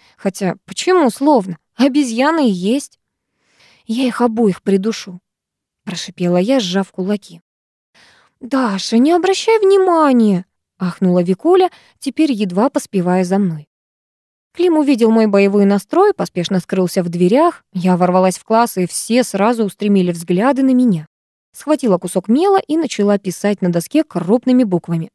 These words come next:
«Меня взломали». За спиной начали шушукаться, тогда я обернулась и громко рявкнула: «Нет у меня никаких вшей!» Гробовое молчание,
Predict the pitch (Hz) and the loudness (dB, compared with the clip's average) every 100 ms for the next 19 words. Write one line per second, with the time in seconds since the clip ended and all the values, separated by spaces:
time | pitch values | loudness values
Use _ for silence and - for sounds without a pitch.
0 | - 202 220 190 175 254 254 185 220 262 | 0 2 4 2 2 -2 -2 0 2 2
1 | 185 175 180 185 - _ _ _ _ _ | 2 2 2 0 -4 _ _ _ _ _
2 | _ _ 285 311 - 339 330 262 240 214 | _ _ -8 -4 0 2 2 2 0 0
3 | 196 - 233 359 - - - 233 _ - | 0 -2 -6 -6 -6 -8 -10 -14 _ -6
4 | 190 202 202 196 214 240 254 190 196 196 | -2 0 2 2 2 2 2 0 0 0
5 | 196 202 185 165 - 170 160 - _ _ | 2 0 -2 -6 -8 -10 -10 -16 _ _
6 | _ _ _ - 196 196 247 294 285 269 | _ _ _ 0 4 6 4 4 2 2
7 | 269 254 254 262 - 262 - - 294 285 | 4 2 2 2 0 -4 -6 -6 0 0
8 | 165 - _ _ _ _ _ _ 202 190 | 0 -6 _ _ _ _ _ _ -4 0
9 | 196 190 214 202 180 180 185 - 277 302 | 0 2 0 0 0 0 0 -4 -6 -2
10 | 269 233 | -2 -4